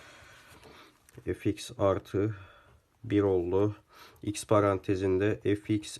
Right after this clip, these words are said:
eksi bir eşittir fx artı bir oldu. X de buradan fx artı bir bölü fx eksi bir olmuş oldu. Şimdi,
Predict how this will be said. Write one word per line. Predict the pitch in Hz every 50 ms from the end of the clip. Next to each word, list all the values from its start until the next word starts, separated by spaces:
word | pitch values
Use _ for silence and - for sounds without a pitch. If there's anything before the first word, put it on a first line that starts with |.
| -
eksi | - 101 95 - - - - - 92 92
bir | 104 104 101 101 - -
eşittir | 101 104 - - 104 104 - - - 95 95 92 92
fx | - - 104 - - - 98
artı | 101 101 - - - - 107 101
bir | 107 104
oldu. | 107 104 101 104 101 110 107 107 104 - - - _ _ _ - - - - - - - - - - - - - - - _ _ - -
X | 104 110 107 - - -
de | 110 98
buradan | 101 95 95 95 95 101 117 117 - - _
fx | 101 101 104 - - 113 104 - - - - - - - - - _ - -
artı | - 101 101 98 92 - - _ _ _ _ - - - 113 101 95 92 - - - _ _ - - 113 107
bir | 107 110 113 107 104 - 107
bölü | 104 92 92 104 104 - - - 104 104
fx | 104 - 110 107 - - - -
eksi | - 101 101 95 - - - 110 113 107 107 101
bir | 104 104 110 113
olmuş | 101 101 98 90 92 95 - -
oldu. | 95 92 92 85 80 87 - - - - - - - - - _ - - - - - - - - - - - - - - - - - - - _ _ _ _ _ _
Şimdi, | - - - 120 120 117 110 104 101